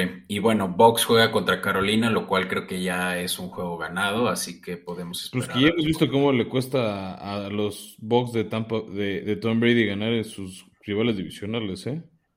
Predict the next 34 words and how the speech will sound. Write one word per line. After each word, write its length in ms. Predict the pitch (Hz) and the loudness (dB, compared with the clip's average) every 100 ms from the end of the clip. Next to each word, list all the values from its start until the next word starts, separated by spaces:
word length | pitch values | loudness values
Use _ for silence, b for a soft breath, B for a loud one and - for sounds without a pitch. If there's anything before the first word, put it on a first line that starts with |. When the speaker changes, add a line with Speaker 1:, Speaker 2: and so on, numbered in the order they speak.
| _ _ | _ _
Speaker 1:
Mira, 200 | - 98 | -4 0
no 160 | 101 110 | 2 4
quiero 360 | 120 110 98 95 | 6 8 6 4
indagar 340 | 95 95 101 | 2 2 2
mucho 280 | 104 95 98 | -2 -4 -2
en 80 | 92 | 0
esto, 420 | 98 - 120 117 | 0 0 0 2
pero 340 | 98 90 90 | 0 2 0
aceptémoslo. 920 | 90 - - 98 95 90 90 85 85 _ _ - | -2 -4 -6 -8 -8 -10 -8 -10 -10 _ _ -6
Cam 220 | 107 107 | -2 2
Newton 320 | 107 107 101 | 2 2 -4
es 100 | 92 | -4
un 120 | 92 | -6
muertazo 560 | 85 - - 71 80 - | -6 -6 -4 -2 -2 -6
a 40 | |
estas 260 | - - - | -10 -10 -10
alturas. 720 | - - 71 - - - _ _ b b _ - - | -12 -12 -12 -10 -12 -14 _ _ b b _ -18 -4
Lanza 280 | 190 - - | 0 4 6
Speaker 2:
Sí. 60 | - | 8
Speaker 1:
bolillos. 840 | - 92 185 - - - - - _ _ _ | 6 2 -4 -8 -8 -8 -10 -14 _ _ _
Speaker 2:
El 200 | - 147 | 4 4
problema, 340 | 127 147 165 - - | 6 6 4 0 -2
o 180 | 131 | 0
sea, 140 | 123 120 | 2 4
para 160 | 127 | 4
mí 80 | 135 | 4
el 100 | 151 | 4
tema 200 | 151 156 | 2 2
es 60 | 131 | 2
la 60 | |
defensiva. 600 | 98 101 90 147 120 92 | 2 -2 0 2 2 -2
Pues 160 | 113 117 | -4 -2
es 60 | 120 | 2
igual, 360 | 117 117 95 | 2 2 -2